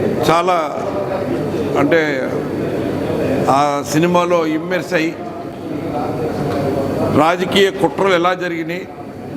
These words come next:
సమకాలీన రాజకీయాల్లో దుర్మార్గమైన రాజకీయాలు చేసే వ్యక్తులు వాళ్ళ సినిమాల్లో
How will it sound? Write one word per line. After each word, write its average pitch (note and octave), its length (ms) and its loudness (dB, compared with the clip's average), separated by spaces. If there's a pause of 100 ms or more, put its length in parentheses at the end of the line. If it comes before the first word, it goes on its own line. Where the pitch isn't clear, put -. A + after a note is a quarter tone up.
సమకాలీన E3+ 600 2
రాజకీయాల్లో D#3 720 0 (3000)
దుర్మార్గమైన G3 640 2
రాజకీయాలు F#3 600 0
చేసే F#3 200 0
వ్యక్తులు F3+ 720 0 (1500)
వాళ్ళ E3 140 4
సినిమాల్లో F#3+ 440 2